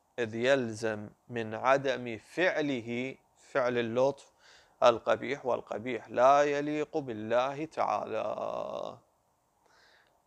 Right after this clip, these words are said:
الأمر الثاني، المسألة الثانية التي أدت بالأشاعرة أن ينكروا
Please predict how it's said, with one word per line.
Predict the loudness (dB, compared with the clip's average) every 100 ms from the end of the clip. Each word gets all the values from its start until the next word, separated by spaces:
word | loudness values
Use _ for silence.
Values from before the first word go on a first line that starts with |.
| _
الأمر | 2 2 0 -2 -2
الثاني، | -6 -8 -12 -12 -18 _ _ _ -2
المسألة | -2 -2 -4 -2 -2 -2
الثانية | 0 2 2 0 -4 -4 -6 -8 _ _ _ _ _ _ _ _ _ _ _ 2
التي | 2 4 2 0 -2 -6 0
أدت | 2 2 -4 -2 -2 -2 -10
بالأشاعرة | -6 -4 -4 -6 -2 0 0 0 -2 0 2 2 -2 _ _ _ _ _ _ -4
أن | -4 -2
ينكروا | -2 -4 -6 -4 0 2 2